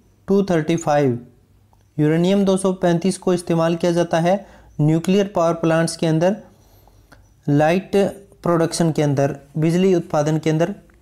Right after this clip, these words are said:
ओटो हान ने अणु बम की खोज निम्न सिद्धांत के आधार पर की थी। किस सिद्धांत पर की थी? नाभिकीय विखंडन के आधार पर। किसके आधार पर?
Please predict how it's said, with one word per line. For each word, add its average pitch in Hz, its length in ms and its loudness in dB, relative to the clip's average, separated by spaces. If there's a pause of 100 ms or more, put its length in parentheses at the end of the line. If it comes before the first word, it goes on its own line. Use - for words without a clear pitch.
(280)
ओटो 196 280 0
हान 185 280 2
ने 202 180 2
अणु 196 280 2
बम 202 200 2
की 196 180 0
खोज 180 560 -2
निम्न 208 360 2
सिद्धांत 165 540 -2
के 196 60 2
आधार 156 300 2
पर 175 180 -2
की 160 260 -2
थी। 151 380 -2 (800)
किस 226 220 0
सिद्धांत 180 340 0
पर 190 220 2 (340)
की 190 160 2
थी? 214 440 0 (1500)
नाभिकीय 170 560 0
विखंडन 175 540 2
के 180 100 -2
आधार 143 300 0
पर। 123 240 -2
किसके 151 440 -6
आधार 185 240 2
पर? 220 300 0